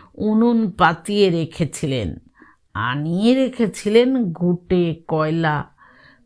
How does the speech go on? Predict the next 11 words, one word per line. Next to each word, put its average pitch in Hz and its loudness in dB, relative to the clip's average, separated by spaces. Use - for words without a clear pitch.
কাল 160 2
নবকুমারের 202 0
মাধ্যমে 160 -2
কয়লার 170 2
উনুন 214 2
জ্বালার 190 2
পদ্ধতিটাও 170 -2
শিখিয়ে 180 -2
দিয়ে 160 -4
গেছেন 147 -2
সত্যকে। - -10